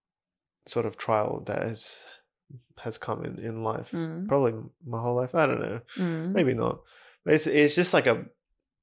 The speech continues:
Speaker 1: it's not a long thing, but just a short thing. And there's, there's, like, a, a lot of just, like, snappy, small things. There's,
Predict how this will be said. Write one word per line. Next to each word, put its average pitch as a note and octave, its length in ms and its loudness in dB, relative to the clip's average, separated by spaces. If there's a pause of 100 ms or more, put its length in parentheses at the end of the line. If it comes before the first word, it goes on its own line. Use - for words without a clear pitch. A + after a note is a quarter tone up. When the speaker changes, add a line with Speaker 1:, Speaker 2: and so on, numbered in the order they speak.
(340)
Speaker 1:
it's C#3 160 2
not E3 100 8
a C#3 60 10
long B2 300 4
thing, D#3+ 300 0
but A#2 220 2
just B2 180 -6
a A#2+ 60 0
short A#2 320 0
thing. A2 160 -4
And A#2 100 2
there's, B2 260 6
there's, A#2+ 320 0
like, C3 220 4
a, A#2 260 6
a - 120 2
lot C3+ 180 8
of B2+ 180 4
just, A#2+ 260 2
like, A2 200 -2
snappy, A#2+ 680 0 (320)
small C3+ 560 4
things. B2 540 -2
There's, A2 460 0